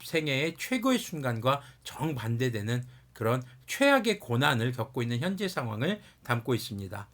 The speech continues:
일 절부터 보면은요. "그런데 이제는 나보다 어린 것들까지 나를 조롱하는구나.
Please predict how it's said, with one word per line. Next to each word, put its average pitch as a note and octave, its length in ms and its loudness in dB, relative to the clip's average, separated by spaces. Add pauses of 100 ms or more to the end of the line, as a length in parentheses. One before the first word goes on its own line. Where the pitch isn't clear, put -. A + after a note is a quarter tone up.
(360)
일 C3 120 2
절부터 C#3+ 400 2
보면은요. B2 680 0 (320)
"그런데 F#3 300 6
이제는 F#3 280 4
나보다 C#3+ 320 6
어린 E3+ 360 4
것들까지 E3+ 540 0
나를 B2+ 220 2
조롱하는구나. A#2 680 0